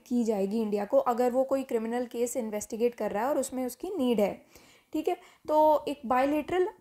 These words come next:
अ-, एग्रीमेंट है ये इंडिया के साथ, ठीक है। तो इसी वजह से ये पर्टिकुलर टॉपिक न्यूज़ में था। द हिंदू, अ, का ये टॉपिक है, जहाँ से ये कंटेंट हम लोगों ने लिया है। ओके,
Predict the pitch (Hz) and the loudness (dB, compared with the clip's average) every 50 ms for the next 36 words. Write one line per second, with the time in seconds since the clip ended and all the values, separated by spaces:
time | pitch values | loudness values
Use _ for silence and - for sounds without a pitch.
0 | _ _ - - 254 247 - - 254 226 226 247 254 262 262 269 302 320 285 277 | _ _ 2 4 4 4 6 2 0 2 2 0 0 2 0 0 -2 -4 -2 0
1 | 285 254 240 240 269 311 277 240 233 220 214 202 196 - 214 - - 143 - - | 0 0 0 0 -2 -2 -2 -2 0 0 0 0 -2 -4 -10 -10 -10 -12 -14 -16
2 | - _ _ _ _ _ - - - 302 - - - - 277 254 - 277 269 262 | -20 _ _ _ _ _ -14 -10 -10 -8 -8 -8 -6 -4 -4 -2 2 6 6 8
3 | 262 262 262 277 269 262 262 240 220 247 254 254 254 254 233 208 - 262 240 240 | 6 6 4 0 -2 0 -2 -2 0 0 0 0 0 0 0 -2 -2 -4 -2 -4
4 | 226 233 226 220 240 254 254 285 277 240 240 226 226 233 240 240 240 269 - 220 | -4 -4 -4 -4 -4 -4 -2 -4 -2 0 0 0 0 0 -2 0 0 2 2 0
5 | - - - - - _ _ _ _ _ _ _ - - 220 220 214 214 214 - | 0 -4 -10 -20 -20 _ _ _ _ _ _ _ -8 -6 -4 -4 -4 -4 -4 0
6 | 262 247 240 240 247 247 240 233 226 - _ 240 220 214 - 240 - 262 269 262 | 2 2 2 4 4 4 4 4 2 0 _ -2 -2 0 -2 -2 0 0 0 0
7 | 240 233 247 247 214 202 - 262 240 240 240 240 226 214 208 208 208 226 233 240 | 0 -2 -2 -4 -6 -6 -6 -4 -2 -2 -2 0 -2 -4 -4 -4 -4 -4 -6 -4
8 | 240 247 202 196 202 196 196 202 202 220 277 330 262 208 202 196 185 180 180 - | -6 -6 -4 -4 -4 -4 -4 -4 -6 -4 -4 -4 -4 -2 0 0 0 0 -2 -4
9 | - - - _ _ _ _ _ _ _ _ _ _ _ _ _ _ _ _ - | -8 -12 -16 _ _ _ _ _ _ _ _ _ _ _ _ _ _ _ _ -4
10 | 254 254 - 285 | -4 -2 -2 -8